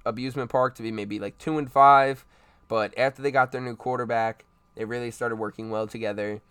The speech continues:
They have Vic coming back next week, possibly, if not to playoffs. So that'll be huge for them.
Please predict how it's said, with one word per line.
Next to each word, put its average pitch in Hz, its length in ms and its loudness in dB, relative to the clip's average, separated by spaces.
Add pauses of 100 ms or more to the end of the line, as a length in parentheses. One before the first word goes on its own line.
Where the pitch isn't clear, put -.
(120)
They - 80 -8
have 101 160 -6
Vic 127 220 -8
coming 123 260 -4
back 107 220 -4
next 117 340 -10
week, 131 320 -10 (140)
possibly, 196 720 -2
if 127 120 -12
not 123 380 -4
to 123 180 -12
playoffs. 123 680 2 (300)
So 113 400 -4
that'll 113 280 4
be 113 120 -8
huge 117 300 -10
for - 120 -12
them. 110 420 -4